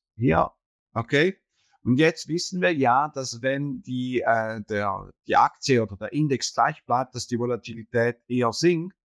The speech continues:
Also das heißt, wenn der, äh, dax gleich bleibt,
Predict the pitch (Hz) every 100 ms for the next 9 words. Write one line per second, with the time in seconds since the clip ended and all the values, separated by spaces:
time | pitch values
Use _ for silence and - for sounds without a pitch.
0 | _ _ _ _ - 110 120 120 120 113
1 | 135 156 151 165 - _ 107 113 127 127
2 | 120 117 113 110 107 110 110 110 110 -
3 | 135 156 - - 123 143 151 - 113 123
4 | 135